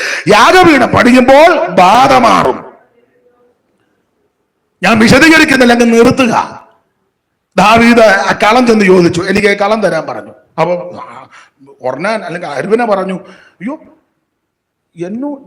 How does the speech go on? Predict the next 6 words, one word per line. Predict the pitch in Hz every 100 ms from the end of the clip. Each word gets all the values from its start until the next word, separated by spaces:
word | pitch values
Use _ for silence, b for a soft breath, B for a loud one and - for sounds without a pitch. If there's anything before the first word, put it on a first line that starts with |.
| 175 _ _
ഞാൻ | 202 277
കാശിന് | 254 - - 233 277 240 165
തരാനോ? | 123 104 85 _ _ _ _ _ _ _ _ _ _ _ _ _ _ _ _ -
ഞാൻ | 262 294
കാശിന്?" | 196 208 214 302 320 - _ _ _ _ _ _ _ _ _ _ _ _ _ _ _ _ _ _ _ _ _ _ _ _ _
പണ്ട് | 190 196 185 -